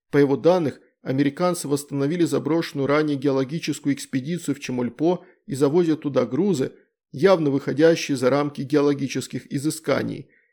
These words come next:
В частности, оборудование для химической лаборатории и разнообразные химические компоненты, такие как азотная, уксусная и пикриновая кислота,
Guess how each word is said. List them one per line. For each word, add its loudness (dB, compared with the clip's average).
В -20
частности, 2
оборудование 4
для 0
химической -2
лаборатории 2
и 0
разнообразные 4
химические -4
компоненты, 0
такие -2
как -2
азотная, 2
уксусная -2
и -4
пикриновая -2
кислота, 0